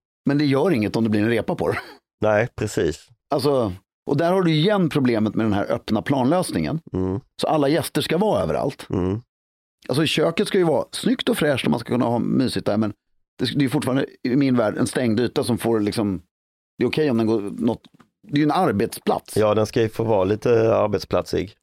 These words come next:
Speaker 1: Ja.
Speaker 2: Mm.
Speaker 1: Nej, alltså, slitna grejer är ju bara trevligt. Men det, det är ju en hårfin gräns.
Speaker 2: Ja.
Speaker 1: Från när det är för lappat.
Speaker 2: Ja, visst är det det.
Speaker 1: Framförallt, alltså, jag, jag vet, vi hade ju katt förut,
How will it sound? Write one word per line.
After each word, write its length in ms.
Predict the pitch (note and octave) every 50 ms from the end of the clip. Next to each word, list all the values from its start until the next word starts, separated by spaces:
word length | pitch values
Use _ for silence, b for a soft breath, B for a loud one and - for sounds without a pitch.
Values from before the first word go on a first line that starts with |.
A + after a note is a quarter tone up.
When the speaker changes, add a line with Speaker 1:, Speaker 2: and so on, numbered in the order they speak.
| -
Speaker 1:
Ja. 240 | - A#2 G#2+ - - - - -
Speaker 2:
Mm. 260 | - G2+ G2+ G2+ A#2+ - _ _ _ _ _ _ _ _ _ _ -
Speaker 1:
Nej, 200 | C3+ E3 G3 F#3+
alltså, 300 | E3+ D#3 B2 E3 D#3 D3+
slitna 440 | - - G#3 G3 - - F#3+ F#3+ E3+
grejer 300 | D#3 C#3 B2 A#2 A#2 A#2
är 40 | A2+ A2 B2 B2
ju 200 | A#2+ A#2 A2+ A2+
bara 240 | A#2 A#2+ G#2+ G2
trevligt. 460 | F2 - C3+ A#2 F#2 F2+ G2+ E2+ E2+ D3
Men 140 | C#3 C#3
det, 80 | C#3+ D3+
det 100 | C3+ C3
är 100 | B2+ C3+
ju 80 | F#3 A#3
en 80 | A3
hårfin 480 | F3 D#3+ F3 D#3 A#2 G2+ - B2 A2+ A#2
gräns. 360 | D3 F3 C3+ F#2 E2 D#2 - -
Speaker 2:
Ja. 260 | - F#2+ G2 A#2 B2 - - _ _ _ -
Speaker 1:
Från 420 | - - E3 D3 C3+ A#2 A2 - - - _ _ _ _ _ -
när 80 | C3+ C3+
det 140 | C3 B2+ A#2+
är 40 | G#2+
för 800 | - - - - - E3+ F3+ F3+ E3 C#3+ B2 A2+ G2+ E2+ - - _ _ _ _ _ _ _ _ _ _ _ _ _ _ _ _ _ _ _ _ _ D#3+
lappat. 360 | D3+ C#3 A2 - - G2 D#2
Speaker 2:
Ja, 460 | - G2 G2+ A2 B2+ D3+ E3+ E3+ C#3
visst 240 | G#2 G#2+ B2+ - -
är 60 | C3 C3
det 60 | C#3+
det. 240 | C#3 G2+ D2 D#2 - -
Speaker 1:
Framförallt, 400 | - E3+ D#3+ C#3+ F#3 F3 D#3+ F3+
alltså, 240 | E3+ F3 E3 D#3
jag, 120 | E3+ D#3+ D#3
jag 100 | E3 E3+
vet, 300 | F3 F#3 E3 - - - - - b b b b b b b b b b b b b b b b b b -
vi 100 | D3 D3+
hade 140 | D#3+ D#3 D#3
ju 40 | -
katt 280 | - F#3+ F3+ - - -
förut, 280 | - A#2 D2 B1+ -